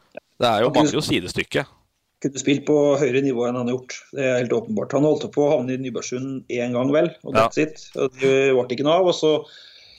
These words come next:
Speaker 2: eh, du har jo noen eksempler på Tynsetinger som var dratt ut, og Åkerøyen burde helt klart ha vært i den kategorien.
Speaker 1: Hva, hva, men hva gjør det med en sånn gruppe, Ole, når du reiser rundt og taper og taper og taper og taper, som hvis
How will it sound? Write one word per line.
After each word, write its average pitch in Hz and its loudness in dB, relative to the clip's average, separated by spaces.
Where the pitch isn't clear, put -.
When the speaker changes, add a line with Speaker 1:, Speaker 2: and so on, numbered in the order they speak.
Speaker 2:
eh, 147 2
du 151 4
har 127 4
jo 160 2
noen 202 2
eksempler 143 -6
på - -8
Tynsetinger 127 -8
som 143 -4
var 143 2
dratt 147 0
ut, 208 2
og 151 0
Åkerøyen 135 -4
burde 131 -2
helt 123 -6
klart 117 -4
ha 123 0
vært - -10
i 110 -6
den 117 -8
kategorien. - -14
Speaker 1:
Hva, 127 2
hva, 113 4
men 135 -4
hva 147 2
gjør 110 2
det 113 0
med 135 2
en - -6
sånn 131 -2
gruppe, 101 2
Ole, 110 2
når 117 2
du 117 4
reiser 98 0
rundt 92 -6
og - -8
taper 95 0
og - -4
taper 90 -2
og - -8
taper 90 -2
og - -2
taper, 95 -2
som 107 -2
hvis 101 -2